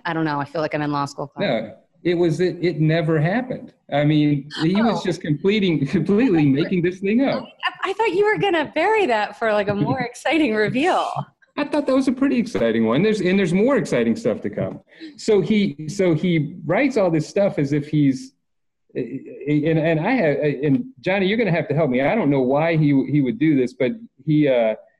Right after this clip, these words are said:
Speaker 2: he writes all this stuff as if he's communicating with Elizabeth Murphy, even goes so far as to write,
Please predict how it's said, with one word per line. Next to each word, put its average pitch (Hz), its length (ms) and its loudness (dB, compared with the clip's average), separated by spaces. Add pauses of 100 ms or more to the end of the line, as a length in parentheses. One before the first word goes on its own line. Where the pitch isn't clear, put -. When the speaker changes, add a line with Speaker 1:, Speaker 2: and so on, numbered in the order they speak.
Speaker 2:
he 151 100 0
writes 196 300 0
all 180 100 2
this 151 180 0
stuff 151 240 0
as 123 160 0
if 190 140 0
he's 156 220 0
communicating 147 760 0
with 127 160 -2
Elizabeth 123 580 0
Murphy, 135 520 2
even 190 320 2
goes 156 260 2
so 147 140 0
far 139 360 0
as 127 320 0
to 117 300 2 (100)
write, 135 240 0